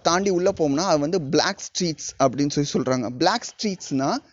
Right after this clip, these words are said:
அஹ், கருப்பின மக்கள் அப்படின்றாங்க. கருப்பின மக்கள் நம்மள தான் சொல்றாங்க. So, அதாவது ஆங்கிலேயர்களுக்கு உதவி செய்யக்கூடிய சர்வே மேன்ஸ், அஹ், engineers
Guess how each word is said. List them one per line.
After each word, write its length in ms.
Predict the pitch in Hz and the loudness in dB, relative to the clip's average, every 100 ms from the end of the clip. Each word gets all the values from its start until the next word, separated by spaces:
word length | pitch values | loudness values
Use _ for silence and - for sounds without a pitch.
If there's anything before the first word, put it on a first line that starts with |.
| _ _ _ - | _ _ _ -2
அஹ், 160 | 147 143 | 0 4
கருப்பின 440 | 202 233 254 220 | 6 6 4 2
மக்கள் 440 | 180 147 - 147 131 | 2 0 4 6 6
அப்படின்றாங்க. 480 | 135 135 139 131 127 | 2 2 2 2 0
கருப்பின 340 | 147 208 233 | 2 2 4
மக்கள் 280 | 180 143 165 | 0 2 2
நம்மள 220 | 220 160 | 4 6
தான் 200 | 160 156 156 | 6 4 4
சொல்றாங்க. 440 | 139 135 127 123 - _ _ _ - - - _ | 2 4 0 0 -6 _ _ _ -20 -20 -20 _
So, 420 | - - 156 165 262 - _ _ | -12 2 6 6 4 -4 _ _
அதாவது 520 | - 147 151 175 151 220 | 0 2 6 4 4 2
ஆங்கிலேயர்களுக்கு 840 | 156 202 240 233 196 151 143 208 | 2 2 6 6 6 4 2 4
உதவி 300 | 165 180 185 | 6 6 4
செய்யக்கூடிய 640 | - 151 135 135 127 135 | 2 4 4 0 2 0
சர்வே 500 | 190 - 170 180 190 | 0 4 4 6 4
மேன்ஸ், 500 | 165 139 147 165 - _ _ _ | 6 4 2 -2 -12 _ _ _
அஹ், 200 | 139 135 156 | 4 4 6
engineers 540 | 185 208 190 151 175 | 4 4 6 6 4